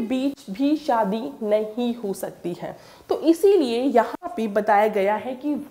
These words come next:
कौन से व्यक्ति जो है वो प्रतिष्ठित नातेदारी में आते हैं, तो इसके points दे रखे हैं। देखिए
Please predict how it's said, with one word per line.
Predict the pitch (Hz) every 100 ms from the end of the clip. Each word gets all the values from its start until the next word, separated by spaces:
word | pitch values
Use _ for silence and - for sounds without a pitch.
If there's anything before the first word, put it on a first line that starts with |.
| -
कौन | 277 330 339
से | 330 320
व्यक्ति | 247 196 - 254
जो | 240 226
है | 208 202 311 - - -
वो | 214 294
प्रतिष्ठित | 320 262 262 302 339 392 403
नातेदारी | 269 233 226 233 208 226
में | 240
आते | 220 165 - 190
हैं, | 294
तो | 320
इसके | 269 233 285
points | 269 226 240
दे | 240
रखे | 202 170 -
हैं। | 170 196
देखिए | 240 311